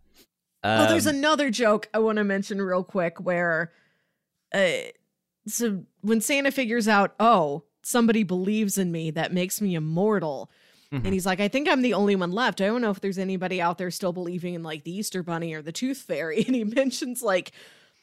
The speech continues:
Speaker 1: "Did you ever see the Tooth Fairy? Big lady, probably weighed twice as much as me. I bet she was eating the teeth."
Speaker 2: <laughs> Yeah.
Speaker 1: And, <laughs> and just the concept that, like,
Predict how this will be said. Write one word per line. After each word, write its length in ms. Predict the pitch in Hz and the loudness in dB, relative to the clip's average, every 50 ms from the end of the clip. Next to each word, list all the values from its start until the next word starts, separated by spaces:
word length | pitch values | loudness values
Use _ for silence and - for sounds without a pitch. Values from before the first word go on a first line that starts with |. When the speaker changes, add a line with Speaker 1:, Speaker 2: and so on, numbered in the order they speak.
| _ _ _ _ | _ _ _ _
Speaker 1:
"Did 120 | - 160 - | -6 -2 0
you 100 | 240 320 | 0 2
ever 140 | 330 370 392 | 2 0 0
see 240 | - - 233 240 | 0 0 0 0
the 120 | 254 320 269 | 0 0 0
Tooth 260 | - 320 339 339 330 | 2 2 2 2 2
Fairy? 520 | - - 349 359 359 359 359 349 330 - _ _ _ _ _ _ - | 0 0 0 2 2 4 4 2 0 -2 _ _ _ _ _ _ 4
Big 340 | 269 285 277 262 233 165 196 | 6 8 8 6 4 2 0
lady, 560 | 202 208 208 196 185 170 170 156 147 143 - - _ _ | 2 2 4 4 2 0 -2 -6 -8 -10 -14 -18 _ _
probably 340 | - 285 330 294 262 247 247 | -2 2 4 6 6 6 6
weighed 220 | 208 220 208 190 | 6 4 4 2
twice 340 | - 190 226 220 226 226 220 | 2 2 4 4 4 4 2
as 140 | 202 190 - | -2 -6 -4
much 200 | 202 180 175 - | -4 -4 -4 -6
as 140 | 185 165 - | -8 -8 -6
me. 380 | 180 175 170 165 147 147 143 _ _ _ _ _ _ _ _ - _ _ _ _ _ _ _ _ _ - | -6 -6 -6 -6 -8 -10 -14 _ _ _ _ _ _ _ _ -20 _ _ _ _ _ _ _ _ _ -4
I 80 | 175 | -2
bet 240 | 170 175 226 233 226 | 0 2 2 2 2
she 120 | - - | 0 -2
was 200 | 196 170 156 - _ - | -2 -2 -4 -6 _ -4
eating 380 | 175 202 208 208 185 180 165 156 | 0 0 2 2 2 0 -2 -2
the 100 | 156 160 | -4 -6
teeth." 440 | - - - - - - 156 - - - | -6 -6 -8 -8 -10 -12 -16 -10 -2 2
Speaker 2:
<laughs> 100 | - - - - | 2 2 2 2
Yeah. 160 | - - - - - | 0 0 0 4 4
Speaker 1:
And, 120 | - - - - - 988 1017 1047 1017 - - _ _ _ | 4 4 2 -2 -8 -10 -10 -12 -14 -16 -20 _ _ _
<laughs> 600 | _ - - - - - 494 - - - - - | _ -14 -12 -10 -4 -4 -4 -2 -2 -4 0 2
and 120 | 349 339 330 | 2 2 2
just 240 | 415 370 - - | 2 -4 -2 4
the 100 | - 480 440 | 4 4 4
concept 680 | - - 339 370 349 381 392 440 - 415 339 330 294 277 | 4 4 4 6 6 6 2 2 2 4 2 2 2 -2
that, 160 | 339 285 - | -6 -8 -4
like, 360 | - 285 277 247 208 - - | 0 2 2 2 2 -2 -8